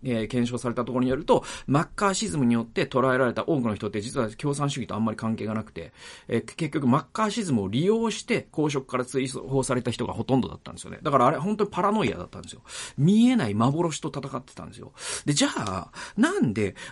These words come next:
アメリカという国はいつもこの幻の見えない外部の敵と戦い続けてるのっていうと、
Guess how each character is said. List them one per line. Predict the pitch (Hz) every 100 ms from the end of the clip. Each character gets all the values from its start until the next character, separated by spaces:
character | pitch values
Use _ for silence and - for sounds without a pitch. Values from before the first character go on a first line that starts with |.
| -
ア | 131
メ | 147
リ | 165
カ | 147 147
と | 156
い |
う | 139
国 | 147 147
は | 117 98 - -
い | 240
つ | - 214
も | 208 127
こ | -
の | 143 117 - -
幻 | 123 147 175 214 226 220
の | 202
見 | 165 190
え | 202
な | 127
い | 113
外 | 98 147 170
部 | 110
の | 95
敵 | - -
と | 123
戦 | 104 - 131
い | 135
続 | 151 143
け | 139
て | 120 107
る | 104
の | 147
っ |
て | - - 151
い | 175
う | 170
と、 | 214 175